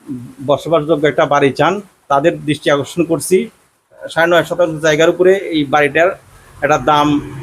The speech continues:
আপনাদের, আহ, জ্ঞাতার্থে আমি জানাচ্ছি যে এটার দাম হচ্ছে মানে আটচল্লিশ থেকে পঞ্চাশ লাখ টাকা আমি প্রত্যাশা, মানে প্রত্যাশা করছি। এর ভিতরে মানে কিছু কম করা যেতে পারে, যে আলোচনা সাপেক্ষে সেটা আমরা, উম,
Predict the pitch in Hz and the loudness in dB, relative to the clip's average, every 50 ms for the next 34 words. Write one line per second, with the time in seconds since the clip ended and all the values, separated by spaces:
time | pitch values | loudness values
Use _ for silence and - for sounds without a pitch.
0 | - - 131 139 131 - 147 135 131 147 147 147 143 139 131 127 127 123 120 117 | -4 0 0 0 0 0 0 2 2 2 4 4 4 4 4 4 4 4 4 4
1 | 113 117 113 113 117 - - - - - - - 143 139 - - 185 - - 156 | 2 2 0 -4 -8 -12 -18 -20 -20 -20 -4 -2 -2 -2 0 -2 -2 -2 0 -2
2 | 143 143 143 143 143 135 139 - 123 131 131 131 123 - - 143 131 147 151 151 | 0 0 0 0 -2 -4 -6 -2 0 2 2 2 0 -2 -8 -4 0 2 2 2
3 | 147 127 135 135 135 127 131 131 131 123 135 127 127 127 127 127 - - 165 185 | 2 -2 -4 -2 2 2 2 2 2 2 2 0 2 0 -2 -4 -4 -4 -4 -4
4 | 185 - - _ _ _ _ _ _ _ - 131 131 135 139 143 147 - - - | -4 -6 -14 _ _ _ _ _ _ _ -2 2 2 4 4 2 2 0 0 0
5 | 180 170 - - 185 185 170 175 175 170 156 156 - - - 139 135 - - 135 | 0 0 -2 0 -2 -2 0 2 0 2 2 0 -2 0 0 -2 0 0 0 2
6 | 135 131 127 120 113 - - 127 123 120 117 - - - - 127 127 143 143 - | 2 2 2 2 -2 -6 -6 -6 -4 -4 -4 -4 -6 -6 -4 -6 -6 -6 -8 -12
7 | - _ _ _ _ _ _ 131 120 117 113 - - 127 - 156 135 143 156 151 | -20 _ _ _ _ _ _ -2 0 0 0 0 -2 -2 0 0 0 2 2 2
8 | 175 156 - - 190 214 233 226 - - - _ _ _ _ _ _ _ - 165 | 0 -2 0 0 0 0 0 -2 -6 -16 -20 _ _ _ _ _ _ _ 0 2
9 | 185 202 202 220 220 226 220 220 220 214 214 214 214 - - _ - 156 156 156 | 2 2 2 2 2 4 4 4 4 4 2 0 -2 -4 -6 _ -2 0 0 2
10 | 151 147 147 143 139 135 143 - _ - 151 - 185 185 185 - 175 175 175 175 | 2 2 2 2 0 -2 -4 -8 _ -16 -6 -2 -2 0 2 4 2 2 2 0
11 | 165 151 - - - - - - - 165 156 147 143 135 151 139 135 147 131 135 | -6 -10 -12 -16 -20 -20 -12 -2 0 2 2 2 2 2 0 0 2 2 2 4
12 | 131 135 127 135 143 139 135 143 131 123 139 127 113 - 131 - - 127 - 139 | 2 2 2 2 2 2 2 2 2 2 0 -2 0 -2 -4 -4 -4 -8 -8 -8
13 | 120 - 123 117 113 113 - - _ _ _ _ _ _ _ - 123 113 113 110 | -10 -6 -2 0 0 0 0 -4 _ _ _ _ _ _ _ -8 -4 0 0 0
14 | 104 101 98 107 110 104 104 - _ _ _ - 123 120 120 - 113 - | 0 0 -4 -6 -8 -8 -8 -10 _ _ _ -14 -12 -10 -8 -8 -8 -10